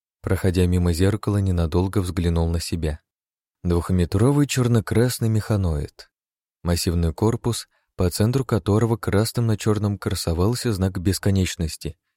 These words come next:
и голова змеи. На правой руке выделялась встроенная мини-лебёдка с крюкошкой.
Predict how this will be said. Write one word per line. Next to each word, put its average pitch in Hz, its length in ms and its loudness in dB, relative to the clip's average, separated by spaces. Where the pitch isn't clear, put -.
и 104 100 0
голова 98 420 2
змеи. 87 520 -2
На 90 160 2
правой 92 360 4
руке 92 280 2
выделялась 90 580 2
встроенная 95 480 2
мини-лебёдка 98 760 2
с - 100 -6
крюкошкой. 87 720 -2